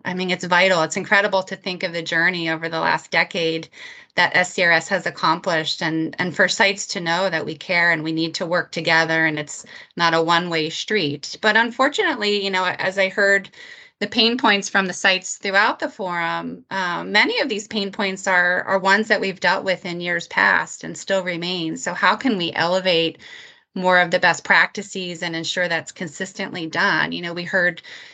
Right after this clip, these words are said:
things like not having a primary contact, um, you know, from a, a sponsor or a C R O. We heard the pain points of having delayed payments still,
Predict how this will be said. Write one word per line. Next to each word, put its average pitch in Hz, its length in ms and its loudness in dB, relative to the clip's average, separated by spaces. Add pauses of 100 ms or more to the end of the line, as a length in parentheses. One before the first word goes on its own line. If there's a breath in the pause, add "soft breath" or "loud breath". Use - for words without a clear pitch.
(180 loud breath)
things 185 300 0
like 175 220 2
not 175 200 4
having 170 360 2
a 160 60 -2
primary 175 500 2
contact, 165 960 0
um, 156 520 -2
you 190 100 -2
know, 170 160 0
from 170 340 0
a, 165 280 4
a - 80 -2
sponsor 170 520 2
or 165 120 2
a 165 60 -2
C 185 200 -4
R 165 160 2
O. 160 340 0
We 165 140 -4
heard 170 340 0 (420 loud breath)
the 196 60 -2
pain 202 280 4
points 185 340 2
of 185 80 -2
having 175 420 2
delayed 180 440 0
payments 190 540 0
still, 151 680 -2